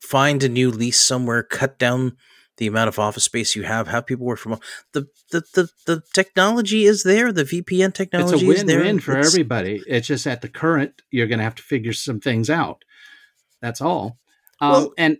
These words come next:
Speaker 1: honestly,
Speaker 2: like
Speaker 1: but honestly, Michael, like, I had this discussion with a number of, of sort of hiring managers and s-, uh, and, you know, senior leadership groups and whatnot. And it's, it's an old way of thinking. They don't trust you're gonna do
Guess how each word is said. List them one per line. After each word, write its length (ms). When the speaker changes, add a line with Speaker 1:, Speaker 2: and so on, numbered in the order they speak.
Speaker 1:
honestly, 440
Speaker 2:
like 80
Speaker 1:
but 100
honestly, 480
Michael, 520
like, 180
I 180
had 160
this 160
discussion 560
with 340
a 60
number 360
of, 220
of 140
sort 200
of 240
hiring 380
managers 440
and 100
s-, 120
uh, 120
and, 240
you 140
know, 160
senior 340
leadership 500
groups 360
and 120
whatnot. 460
And 260
it's, 380
it's 200
an 80
old 300
way 140
of 80
thinking. 380
They 260
don't 320
trust 400
you're 80
gonna 280
do 360